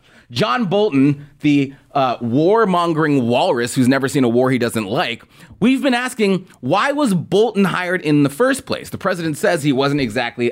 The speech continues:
a hot commodity. So my question is, why did Trump hire him in the first place? But now they're worried that he's gonna spill the beans on the quid pro quo issue. So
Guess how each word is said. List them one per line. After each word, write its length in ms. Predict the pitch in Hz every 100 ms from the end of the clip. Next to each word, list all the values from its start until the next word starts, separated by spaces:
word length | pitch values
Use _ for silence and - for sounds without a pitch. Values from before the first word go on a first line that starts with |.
| -
a 60 |
hot 340 | 92 - 113 -
commodity. 680 | 113 110 175 98 101 120 - _ _
So 120 | 190
my 160 | 240
question 320 | 277 226 208 208
is, 100 | 175
why 280 | 135 160
did 120 | 185 -
Trump 280 | 175 160
hire 400 | - - 147 143
him 160 | 139 131
in 100 | 120
the 80 | 117
first 320 | 127 127 -
place? 380 | 107 67 - - _ _ _ _ _
But 140 | 123 110
now 300 | 147 185 190
they're 140 | 185
worried 320 | 160 160 165
that 100 | 139
he's 180 | 120 143
gonna 160 | 135 135
spill 280 | - 135
the 80 | 131
beans 380 | 113 123 123 110
on 160 | 101 110
the 80 |
quid 320 | 98 - 165 -
pro 160 | 156
quo 300 | 139 143 123
issue. 260 | 98 - 71
So 300 | - 117 110